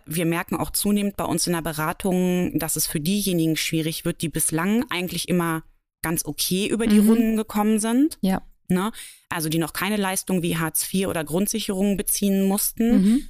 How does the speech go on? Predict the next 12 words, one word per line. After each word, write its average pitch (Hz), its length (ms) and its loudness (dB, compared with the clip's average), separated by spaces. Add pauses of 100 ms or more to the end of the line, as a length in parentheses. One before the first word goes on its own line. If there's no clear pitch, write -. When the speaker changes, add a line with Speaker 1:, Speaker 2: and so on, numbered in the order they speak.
Speaker 1:
sondern 175 260 -2
immer 160 180 0
knapp 190 300 -2 (300)
drüber 220 320 0
lagen, 196 340 0
um 180 160 0
da 170 120 -2
irgendwie 175 320 -2
berechtigt - 560 -4
zu 202 140 -4
sein. 190 520 0
Speaker 2:
Genau. 180 340 2